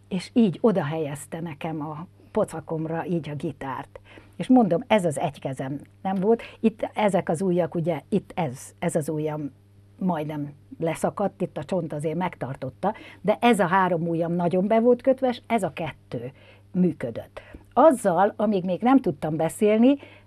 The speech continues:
azzal egy nyolcvanhét oldalas verses kötetet írtam, amit háromszor adtak eddig ki,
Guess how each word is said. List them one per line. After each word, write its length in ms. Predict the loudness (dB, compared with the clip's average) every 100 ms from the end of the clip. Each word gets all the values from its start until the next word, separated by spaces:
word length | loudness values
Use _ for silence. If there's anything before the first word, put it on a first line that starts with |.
| _ -6
azzal 400 | -2 0 2 0
egy 300 | 0 -4 -8 -10
nyolcvanhét 880 | 6 8 8 4 -4 -4 0 0 2
oldalas 460 | -2 -2 -4 -4 -2
verses 460 | -2 -2 -6 -4
kötetet 540 | -4 -4 -4 -4 -4 2
írtam, 400 | 0 2 2 2
amit 320 | 2 -2 -8
háromszor 560 | -8 -6 -6 -8 -8 -8
adtak 380 | -8 -8 -10 -8
eddig 300 | -8 -6 -8 0
ki, 240 | 2